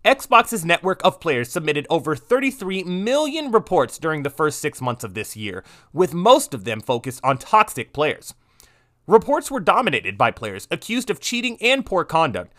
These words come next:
accounting for forty-three percent of reports, and abusive communication, which amounted to forty-six percent of reports. Eleven percent of player reports rel-, um, relate to offensive nicknames and screenshots. According to The Verge,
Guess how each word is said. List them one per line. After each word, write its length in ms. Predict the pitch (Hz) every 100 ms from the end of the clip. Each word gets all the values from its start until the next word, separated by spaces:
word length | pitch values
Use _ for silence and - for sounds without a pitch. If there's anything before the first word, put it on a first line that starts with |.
| _ -
accounting 400 | 156 220 302 311
for 360 | 165 156 -
forty-three 520 | - 269 311 311 180 160
percent 300 | 139 135 110
of 80 |
reports, 440 | 98 - 113 - - _ _
and 160 | 214 262 165
abusive 500 | 131 208 349 208 -
communication, 680 | 139 117 - 160 139 98 - _
which 200 | 196 214
amounted 380 | 175 196 220 156
to 340 | - 127 123 - _ _ _ _ _ _
forty-six 580 | - 196 147 - 220
percent 320 | - 123 117 104
of 120 | 98
reports. 480 | 104 95 - - _ _ _ _ _ _
Eleven 380 | 180 214 311 349
percent 340 | 147 131 123 113
of 160 | 127
player 300 | 131 123 110
reports 420 | 110 - 107 123 -
rel-, 440 | 131 143 220 285 -
um, 240 | 139 131 135
relate 360 | 147 220 269
to 160 | - 180
offensive 540 | 139 - 247 269 160
nicknames 440 | 117 101 98 90 -
and 180 | 151 151
screenshots. 680 | - 147 160 - 90 - - - _ _ _ _ _
According 300 | 170 294 320
to 100 | 226
The 80 | 143
Verge, 340 | 107 95 -